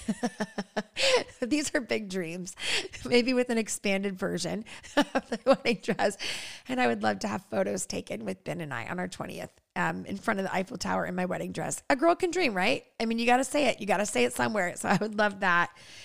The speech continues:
And I would love to take my boys, uh, to Sicily at some point, but maybe not next year,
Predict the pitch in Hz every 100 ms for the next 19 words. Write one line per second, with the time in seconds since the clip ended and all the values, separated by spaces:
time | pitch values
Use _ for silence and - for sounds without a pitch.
0 | - - 240 262 254 226 214 247 226 -
1 | 196 196 170 180 190 - - 185 175 -
2 | 196 - 185 - - - - 185 185 -
3 | - - 151 196 214 - 92 - - -
4 | -